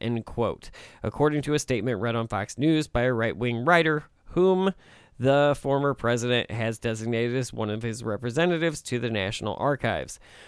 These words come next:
No credible evidence has emerged that Mister Trump issued any standing order to declassify everything he happened to take from the Oval Office, and national security legal specialists have, have greeted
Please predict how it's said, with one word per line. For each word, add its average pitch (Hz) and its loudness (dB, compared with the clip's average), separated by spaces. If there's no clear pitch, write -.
No 190 8
credible 185 4
evidence 151 2
has 127 -2
emerged 147 0
that 123 2
Mister 151 -2
Trump 156 0
issued 127 -2
any 196 2
standing 123 -2
order 117 -4
to 120 -12
declassify 117 -4
everything 120 -4
he 135 0
happened 123 0
to 113 -8
take 127 -2
from 127 -2
the 117 0
Oval 120 2
Office, 123 0
and 127 -2
national 165 0
security 143 -2
legal 131 -2
specialists 131 -2
have, 120 -4
have 127 -2
greeted 180 2